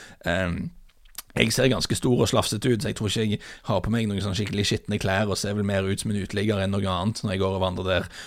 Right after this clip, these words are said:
og jeg har en svær hund med meg, så jeg tror ikke jeg blir ranet med det første. Uansett, vi går ganske mye vanlig tur, men hun har vært litt sånn trist og lei seg der og tasset. Du ser jo, du ser jo på et hund at hun ikke har det så bra, så jeg tror, kanskje hun møter jo ikke så mange venner da, med dette opplegget, så jeg tror kanskje vi må begynne å organisere litt mer sånn,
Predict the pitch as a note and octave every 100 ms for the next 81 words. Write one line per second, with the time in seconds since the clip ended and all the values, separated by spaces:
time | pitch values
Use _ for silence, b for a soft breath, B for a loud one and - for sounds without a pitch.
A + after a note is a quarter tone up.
0 | B - F#2+ F#2 - G2+ G2 F2+ G2+ G#2+
1 | G#2 F2+ F2 F#2+ F2+ E2+ F#2 E2 E2 D#2+
2 | F2 E2+ F2+ - D#2+ F#2 G2 A#2+ G#2+ G2
3 | - B B B - A2 C3+ C#3+ A#2 B2
4 | A#2 G#2+ G2+ G2+ C3 E3 F#3 - B B
5 | B - _ - - E3+ B - A#2+ D#3+
6 | B3+ C4+ A#3+ G#3 G#3+ A#3 A#3 C4 C#4+ A#3+
7 | B3 - A#3 A3 G#3 B3+ G3+ - G#3 -
8 | - - - D#2+ - - - - - G2
9 | E3 F3+ D#3+ - C#3 C3 G#2+ A2+ F3 F#3
10 | E3+ F#3+ F#3+ F3 E3 - D3 D#3 D3 C#3
11 | D#3+ E3+ - - - D#3 D#3 D#3 E3 F3+
12 | - D3+ F3+ E3 D#3+ D#3 D#3 G#2+ G2 F#3+
13 | C3 B2+ A#2 A#2+ G#2 G#2+ G#2 G2 A#2 -
14 | C#3 B2 - A#2+ C3 A#2 A#2 A2+ A#2 G#2+
15 | G#2+ - A2 A2+ A#2+ A2 - G2+ - G#2